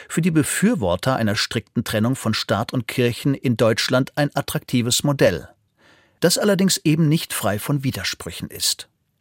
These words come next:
Beispielsweise demjenigen, dass das eine Glaubensbekenntnis, nämlich das religiöse, letztlich durch ein anderes, nämlich das gegenüber der republikanischen Verfassung, abgelöst wird.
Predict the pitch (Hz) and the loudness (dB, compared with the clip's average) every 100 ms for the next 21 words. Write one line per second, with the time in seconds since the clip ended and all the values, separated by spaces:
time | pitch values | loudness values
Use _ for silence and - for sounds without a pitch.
0 | _ _ - - - - - 131 165 - | _ _ -20 -18 -18 -20 -2 2 2 2
1 | 202 - 151 135 117 160 190 110 101 107 | 0 2 2 2 2 4 4 4 2 0
2 | 156 165 120 104 - 90 - - 117 156 | 0 0 2 0 0 0 -2 -2 0 2
3 | 120 - 98 127 147 - 143 - 139 - | 2 2 4 4 2 0 -2 0 -2 0
4 | 147 170 - - - 123 104 92 113 - | -2 0 0 -2 -2 0 0 0 -2 -2
5 | 110 113 117 113 110 147 151 - - _ | 0 0 2 2 4 4 2 -2 -18 _
6 | 143 139 - 175 180 - 151 143 135 190 | 0 2 0 0 -2 0 2 0 2 2
7 | 202 104 90 156 - - - 143 151 151 | 2 2 2 0 0 -2 0 2 4 2
8 | - - 107 - - 147 143 139 135 131 | -2 -2 0 0 0 0 2 2 4 4
9 | 127 127 120 127 - 110 104 123 - 143 | 2 0 -2 -2 -2 0 0 -2 -4 -6
10 | - 104 - 92 85 - 104 - 92 85 | -4 0 0 0 -2 -4 -4 -4 -4 -4
11 | - 87 71 - - | -4 -6 -8 -12 -16